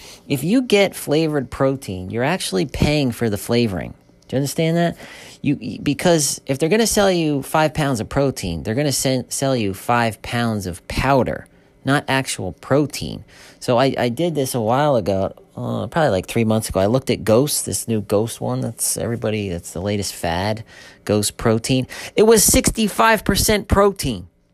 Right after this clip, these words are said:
Meaning almost half of it wasn't even protein. Half of it was just flavoring and God knows what else. Okay? Buy your protein powders plain. I say it all the time.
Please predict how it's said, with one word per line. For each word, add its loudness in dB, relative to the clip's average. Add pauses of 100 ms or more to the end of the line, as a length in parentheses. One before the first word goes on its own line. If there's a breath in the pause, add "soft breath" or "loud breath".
(600)
Meaning 4 (380 loud breath)
almost 6
half 4
of -4
it -2
wasn't -2
even -4
protein. 2
Half 2
of -2
it -2
was -6
just -6
flavoring 2
and -4
God 0
knows -2
what 0
else. 2 (440 soft breath)
Okay? 2 (420 loud breath)
Buy 4
your 2
protein 0
powders 2
plain. 0
I -4
say -2
it -2
all 0
the -2
time. -2